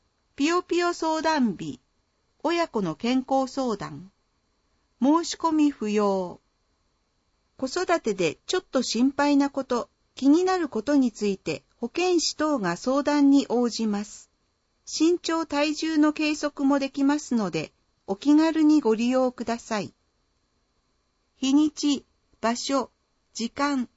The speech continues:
対象の順に読みます。日にち、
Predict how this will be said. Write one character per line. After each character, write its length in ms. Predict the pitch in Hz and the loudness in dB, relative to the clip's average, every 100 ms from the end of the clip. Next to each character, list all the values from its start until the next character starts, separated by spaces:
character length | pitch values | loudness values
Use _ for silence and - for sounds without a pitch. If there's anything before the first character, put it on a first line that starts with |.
| _ _ | _ _
対 220 | 277 302 330 | -2 -2 -2
象 420 | - 311 294 - | -4 -2 -2 -2
の 160 | 269 285 | -2 0
順 300 | 226 247 233 | 4 4 6
に 160 | 233 | 4
読 160 | 208 170 | 2 -2
み 140 | 170 | -4
ま 160 | 156 160 | -6 -10
す。 340 | - - - _ _ _ _ _ _ _ _ _ _ _ _ | -14 -20 -20 _ _ _ _ _ _ _ _ _ _ _ _
日 160 | - 262 | -4 4
に 180 | 277 277 | 4 4
ち、 320 | - 254 | 0 -4